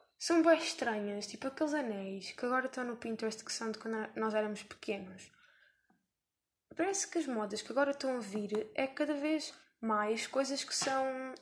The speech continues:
que antes nós considerávamos bem feias. Porque, tipo, esses bolos do Pinterest são bué mal fe-, não são mal feitos, mas, tipo, são bem imperfeitos.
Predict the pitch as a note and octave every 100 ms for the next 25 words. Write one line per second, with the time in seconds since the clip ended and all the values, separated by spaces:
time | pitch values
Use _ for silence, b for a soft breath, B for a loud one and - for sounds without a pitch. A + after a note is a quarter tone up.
0 | - - C4+ C4 - C4 B3+ C4 A#3 B3
1 | B3 A#3+ A#3+ A3 A3+ A3+ - - - -
2 | G#3 G3+ G3+ - A#3+ A3 A3 A3+ A3+ A#3+
3 | A#3+ A3 A3 G#3 G#3+ A3 - A#3 A#3 A#3+
4 | A#3 A#3+ B3 B3 C#4 C4 A3+ A3 A#3 B3
5 | B3 - G3+ G#3+ G3 G3+ - A3 G#3+ A3
6 | A3 A#3 - B3 A3 -